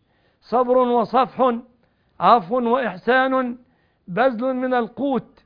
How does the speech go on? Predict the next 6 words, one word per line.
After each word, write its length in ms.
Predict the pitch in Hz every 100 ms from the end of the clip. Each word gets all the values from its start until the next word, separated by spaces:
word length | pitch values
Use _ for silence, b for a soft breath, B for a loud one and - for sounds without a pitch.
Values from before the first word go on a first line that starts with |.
| _ _ _ _ _
بذل 400 | 180 262 226 254
من 160 | 262 254
الجهد، 760 | 233 175 254 247 208 240 - - _ _ _ _ 170
بذل 400 | 226 262 247 254
من 180 | 254
المال 640 | 247 226 226 262 262 240